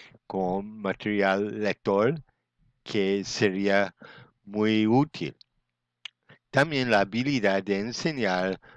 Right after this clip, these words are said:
de forma coaching o roleplay, simulacros, eso sí es muy indispensable. Ok, so digamos que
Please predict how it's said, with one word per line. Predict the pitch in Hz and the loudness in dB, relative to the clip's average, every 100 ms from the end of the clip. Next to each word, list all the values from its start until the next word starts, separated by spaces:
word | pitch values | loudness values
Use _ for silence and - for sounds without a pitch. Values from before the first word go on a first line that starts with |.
| - _ - | -20 _ 2
de | 104 95 90 | 2 2 -2
forma | - 107 107 110 101 - - | -2 2 2 4 0 -2 -6
coaching | 139 156 190 - - 80 64 - _ _ | 4 6 6 0 -6 -6 -10 -20 _ _
o | 82 87 | -14 -10
roleplay, | 90 120 160 175 95 76 | 2 6 6 4 -4 -4
simulacros, | - - 107 101 107 123 - 85 - - - | -6 -4 -4 0 2 2 0 -8 -10 -16 -6
eso | 123 135 - 151 | 0 0 2 -4
sí | - - 120 104 95 | -4 -6 -4 -2 0
es | 90 101 104 - - - - - _ | 0 -2 -2 -8 -12 -20 -20 -20 _
muy | 107 113 131 131 110 | -6 0 0 -2 -6
indispensable. | 101 92 - - 82 80 - 78 76 69 - _ _ _ _ _ _ _ _ _ _ _ _ _ _ _ _ _ _ _ _ _ _ _ _ _ _ _ _ | -4 -4 -4 -6 -8 -8 -4 -2 -2 -4 -14 _ _ _ _ _ _ _ _ _ _ _ _ _ _ _ _ _ _ _ _ _ _ _ _ _ _ _ _
Ok, | - - - 107 | -16 -14 -6 -6
so | - 170 | 0 0
digamos | 135 143 180 240 190 123 127 - | 0 2 4 4 4 2 0 -2
que | - 123 123 120 | 2 4 4 0